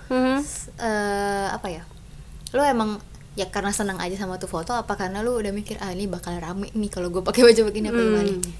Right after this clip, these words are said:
Speaker 1: Nah, kalau gue sih sebenarnya,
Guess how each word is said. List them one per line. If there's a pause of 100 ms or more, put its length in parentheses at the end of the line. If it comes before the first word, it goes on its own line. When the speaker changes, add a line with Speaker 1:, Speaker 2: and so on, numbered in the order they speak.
(400)
Speaker 1:
Nah, (520)
kalau
gue
sih
sebenarnya,